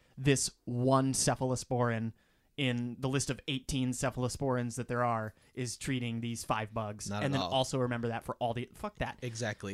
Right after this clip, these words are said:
Speaker 1: But
Speaker 2: And
Speaker 1: w-
Speaker 2: some advice to all the listeners out there.
Speaker 1: Yeah.
Speaker 2: Uh, I highly recommend that if you, once you start getting into pharmacology, uh, the most random information that you would learn about a drug, like,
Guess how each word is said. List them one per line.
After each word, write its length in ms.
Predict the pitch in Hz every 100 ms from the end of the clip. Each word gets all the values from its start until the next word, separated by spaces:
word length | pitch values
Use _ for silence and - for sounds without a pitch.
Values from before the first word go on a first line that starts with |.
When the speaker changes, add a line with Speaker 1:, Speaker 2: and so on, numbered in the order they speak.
| -
Speaker 1:
But 60 | 175
Speaker 2:
And 40 |
Speaker 1:
w- 60 | 156
Speaker 2:
some 160 | 208 -
advice 460 | 165 139 170 214 -
to 140 | 180
all 80 | 165
the 80 | 123
listeners 360 | 151 - 180 180
out 200 | 175 190
there. 200 | 196 202
Speaker 1:
Yeah. 240 | 147 120 101 - -
Speaker 2:
Uh, 260 | 151 147 147 135
I 80 |
highly 580 | 143 - - 208 208 202
recommend 840 | 175 143 - 131 110 90 87 95 - _ _ _ 98
that 400 | 87 80 78 - _ _ _
if 320 | 95 - -
you, 360 | 98 95 95 95 123
once 180 | 135 170
you 60 |
start 340 | - 156 123 131
getting 180 | 113 110
into 140 | 107
pharmacology, 640 | 101 98 107 98 117 151 - _ _ _
uh, 340 | 110 107 98 92 - _ _ _ _ _ _ _ _ 117
the 500 | 110 120 117 113 - _ _ _ _ _ -
most 320 | 117 120 117
random 340 | 104 107 160 165
information 400 | 160 135 123 127
that 100 | 107
you 120 | 107
would 200 | 104 101 - 113
learn 320 | 98 92 90
about 200 | 92 92
a 40 |
drug, 260 | 85 82 82
like, 140 | 82